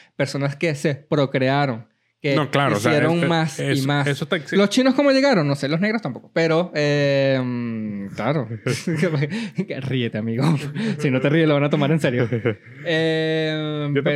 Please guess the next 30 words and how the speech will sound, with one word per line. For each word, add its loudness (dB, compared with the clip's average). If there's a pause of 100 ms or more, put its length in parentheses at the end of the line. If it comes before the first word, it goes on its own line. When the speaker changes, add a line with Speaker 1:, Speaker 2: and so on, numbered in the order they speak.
Speaker 2:
apoyo 2
todos 0
los 0
chistes -6
que -2
hagas. -12 (1200)
Speaker 1:
¿Tú -4
no, -2 (140)
tú -4
no 0
has -6
pensado 0
de 2
verdad 2
cómo 0
llegamos 0
a 0
ese -2
tipo 0
de, 0
de -2
mezclas, -4 (100)
eh, -6
étnicas -8 (220)
y -4 (360)
de -4
razas -4 (160)
si -2
venimos -2
de -2